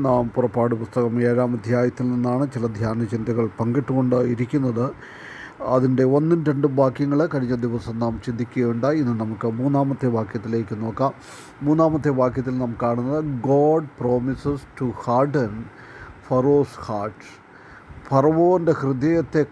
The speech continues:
കഠിനപ്പെടുത്തും എന്ന് ഉള്ള ഒരു, ആ, കാര്യം ദൈവം മോശയോട് പറയുകയാണ്. പല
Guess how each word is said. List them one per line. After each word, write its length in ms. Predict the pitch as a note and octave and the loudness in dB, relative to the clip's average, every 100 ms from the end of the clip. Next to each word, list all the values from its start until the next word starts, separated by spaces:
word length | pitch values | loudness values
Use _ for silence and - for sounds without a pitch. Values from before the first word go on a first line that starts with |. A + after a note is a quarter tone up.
| - | 0
കഠിനപ്പെടുത്തും 840 | C3 B2+ D#3 E3 C#3 C#3+ C3+ C#3+ B2 A#2+ A#2+ | 0 2 2 2 4 2 2 -2 -4 -2 -4
എന്ന് 240 | A#2 A#2 A2+ - - B2+ | -4 -8 -10 -18 -10 0
ഉള്ള 180 | C3 C3+ - C#3+ | 4 4 4 2
ഒരു, 200 | C3+ C3 B2+ - C3 | 2 2 -2 -2 0
ആ, 80 | C3+ - | 0 2
കാര്യം 380 | B2+ C3+ D3+ C#3 - - - A#2 | 2 4 4 2 -2 -18 -12 -2
ദൈവം 320 | B2+ C3+ C#3+ C3 - - B2+ | 0 0 0 -2 -10 -14 -6
മോശയോട് 640 | B2 B2+ - C3 B2+ B2+ B2+ A#2 - | -2 -2 0 0 2 2 0 -2 -8
പറയുകയാണ്. 760 | A#2+ A2+ A2+ G2+ A2+ A#2 - - - - - - - - - - - - - - - | -6 -4 -6 -8 -10 -8 -10 -12 -18 -20 -20 -20 -18 -18 -18 -18 -16 -14 -12 -6 2
പല 220 | C#3+ D3+ | 4 4